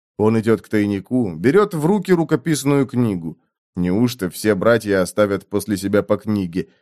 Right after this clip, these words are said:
И Вакида, как этим утром, отдаёт припрятанный в рукаве ключ. Этот ключ уникален. Он открывает дверь в будущее. К двери в будущее ведёт тёмная и побитая у самого низа лестница. Шаг,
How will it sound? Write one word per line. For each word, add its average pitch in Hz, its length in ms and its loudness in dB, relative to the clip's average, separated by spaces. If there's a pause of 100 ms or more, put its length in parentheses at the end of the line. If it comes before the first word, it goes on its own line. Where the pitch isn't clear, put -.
(160)
И 131 100 6
Вакида, 160 680 2
как 113 180 0
этим 123 280 2
утром, 160 440 0
отдаёт 139 600 2
припрятанный 139 720 2
в 107 60 -6
рукаве 107 400 0
ключ. 85 460 -10 (500)
Этот 104 260 -2
ключ 104 300 -4
уникален. 101 600 -2 (200)
Он 151 200 4
открывает 175 640 2
дверь 143 320 2
в 127 120 -2
будущее. 80 680 -6 (360)
К 107 120 -4
двери 117 300 4
в 101 100 -4
будущее 107 500 0
ведёт 104 380 -2
тёмная 113 460 2
и 110 60 0
побитая 107 540 0
у 101 100 0
самого 104 380 -2
низа 104 300 -2
лестница. 92 760 -4 (320)
Шаг, 90 640 -2